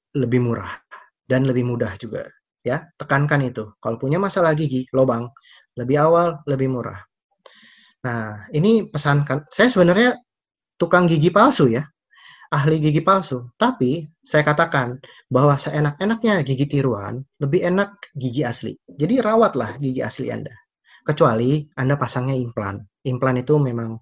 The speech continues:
paling enak, paling mirip sama gigi asli. Nah, tolong kunjungi dokter gigi Anda secara, secara reguler, ya. Dan jangan merokok. Percaya nggak percaya,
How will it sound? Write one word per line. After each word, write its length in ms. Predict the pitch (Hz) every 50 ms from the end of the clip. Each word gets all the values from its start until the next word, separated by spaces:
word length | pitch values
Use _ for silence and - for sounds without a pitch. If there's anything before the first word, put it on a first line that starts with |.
| _ _ - _ _ _ _ -
paling 240 | 127 123 127 131 120
enak, 400 | 113 110 117 123 139 143 - -
paling 320 | - 117 117 123 120 120
mirip 400 | 120 117 117 127 143 143 - _ _ -
sama 240 | - 123 123 120
gigi 240 | 113 107 117 110 113
asli. 320 | 101 - - - - - - 120 _ _ _ _ _ _ _ _ _ _ _ _ _ _ _ _ _ _ _ _ _ _
Nah, 560 | - 127 123 123 120 117 113 110 107 110 110 - -
tolong 560 | 127 123 135 143 156 156 156 160 160 160 143
kunjungi 720 | 147 135 131 131 135 139 135 139 143 139 139 139 139 139 143 147 _
dokter 320 | _ - 120 - - 131 120
gigi 240 | 123 120 117 127 120
Anda 420 | 120 127 127 131 135 135 135 135 131 _
secara, 640 | - - - 127 117 117 120 120 117 120 117 117 - - - _
secara 680 | - - - 131 - - 120 113 113 123 123 123 123 120
reguler, 560 | 123 120 107 104 110 107 107 110 120 139 147 151 _ _ _ _ _ _ _ _ _ _ _ _ -
ya. 240 | 127 120 139 160 156 - _ _ _ _ _ _ _
Dan 420 | - 139 151 175 185 185 196 180 175 _ _ _ _ _ _ _
jangan 400 | - - 139 135 135 147 156 151
merokok. 480 | 147 143 143 135 123 - - 113 - - _ _ _ _ _ _ _ _ _ _ _ _ _
Percaya 380 | - - - 143 139 143 143
nggak 140 | 139 135 127 143
percaya, 340 | - 170 185 156 151 156